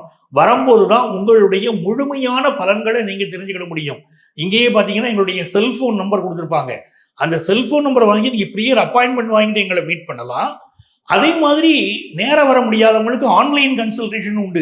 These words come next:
இதே தான் எங்களுடைய செல்போன் நம்பர். இந்த செல்போன் நம்பர் தான் எங்களுடைய WhatsApp நம்பர். அந்த நம்பர்ல வந்து உங்களுடைய பெயர், தற்போது நீங்கள் வசிக்கக்கூடிய ஊரின் பெயர், இதை குறிப்பிட்டு எங்களுக்கு ஆன்லைன் கன்சல்டேஷன் வேணும்னு கேட்டீங்கன்னா,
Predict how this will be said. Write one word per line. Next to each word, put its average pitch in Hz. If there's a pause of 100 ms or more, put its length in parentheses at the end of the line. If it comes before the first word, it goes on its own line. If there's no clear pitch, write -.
இதே 185
தான் 285
எங்களுடைய 220
செல்போன் 226
நம்பர். 190 (420)
இந்த 196
செல்போன் 240
நம்பர் 254
தான் 277
எங்களுடைய 214
WhatsApp 233
நம்பர். 175
அந்த 170
நம்பர்ல 240
வந்து 226
உங்களுடைய 196
பெயர், 165 (360)
தற்போது 285
நீங்கள் 240
வசிக்கக்கூடிய 196
ஊரின் 226
பெயர், 165
இதை 190
குறிப்பிட்டு 202 (380)
எங்களுக்கு 214
ஆன்லைன் 233
கன்சல்டேஷன் 196
வேணும்னு 175
கேட்டீங்கன்னா, 160